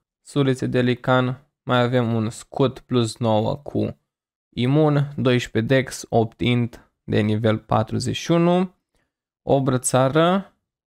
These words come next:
uh, cu douăzeci drop, cincisprezece magie, un K jumate P V. Mai avem scutul ăsta cu doisprezece int, uh,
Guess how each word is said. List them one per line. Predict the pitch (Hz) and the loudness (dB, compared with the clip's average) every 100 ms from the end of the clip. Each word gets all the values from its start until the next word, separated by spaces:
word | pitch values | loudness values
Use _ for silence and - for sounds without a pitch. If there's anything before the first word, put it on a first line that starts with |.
| _ _ _ _ _ _ _ _ - | _ _ _ _ _ _ _ _ -4
uh, | - 120 117 | 0 2 0
cu | - 131 | 0 0
douăzeci | 131 135 127 127 123 - | 2 2 2 0 0 -2
drop, | 113 139 240 - - | 0 2 2 0 -14
cincisprezece | - - 131 - 120 117 | -8 -2 0 0 0 2
magie, | 117 113 120 120 110 | 2 0 2 2 2
un | 104 110 | 2 -2
K | 120 120 117 | -2 0 2
jumate | 110 113 110 110 - 104 113 - | 0 0 0 0 -4 -6 -6 -6
P | |
V. | 113 107 127 175 196 _ _ _ _ _ _ _ _ - | -6 -2 0 0 -2 _ _ _ _ _ _ _ _ -4
Mai | 131 | -2
avem | 131 143 131 | 0 2 0
scutul | 120 - - 143 143 131 | -2 -6 -4 -4 0 0
ăsta | 123 - 110 110 | 0 -2 -4 -4
cu | - | -6
doisprezece | - 117 - 127 117 - - | -4 -4 -2 -6 -6 -4 -4
int, | - 190 190 - _ _ _ _ _ _ | -2 -2 -2 -6 _ _ _ _ _ _
uh, | 127 123 127 123 | -2 2 2 2